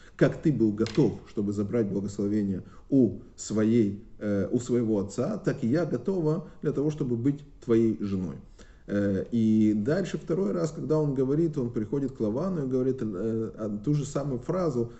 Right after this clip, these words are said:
«Лама, э, э, почему ты меня обманул?» То есть, э, он ему говорит: «Потому что так не делается у нас». То есть, что он говорит, что ты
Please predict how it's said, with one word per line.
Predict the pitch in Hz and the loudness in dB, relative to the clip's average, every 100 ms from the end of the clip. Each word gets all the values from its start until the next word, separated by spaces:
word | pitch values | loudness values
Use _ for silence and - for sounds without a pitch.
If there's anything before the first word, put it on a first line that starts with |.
| - | -8
«Лама, | 123 143 175 165 156 180 - - | 0 2 2 0 -2 -4 -10 -8
э, | 123 123 120 117 117 117 107 | -2 0 2 2 2 0 -2
э, | 113 113 | -2 -2
почему | 127 123 143 160 | -4 -4 -4 -2
ты | 156 | 0
меня | 147 135 143 | -2 0 -4
обманул?» | - 123 123 127 127 120 92 - | -4 -2 2 2 4 2 0 -4
То | 90 | -8
есть, | - | -8
э, | 107 98 95 - | -10 -8 -8 -6
он | 107 101 | -4 -2
ему | 98 95 | -2 -2
говорит: | 92 95 139 165 - - - | -2 0 -2 -2 -10 -20 -14
«Потому | 95 135 | -10 -8
что | 147 - | -8 -6
так | 156 151 | -6 -4
не | 127 | -2
делается | 127 123 110 - | 2 2 2 -2
у | 101 | -4
нас». | 95 78 - - - - | -6 -8 -16 -20 -20 -18
То | - | -12
есть, | 98 | -6
что | 147 | -4
он | 131 104 | -2 -2
говорит, | 104 110 165 | 0 0 0
что | 151 117 | -2 -6
ты | - 156 131 | -2 -2 -2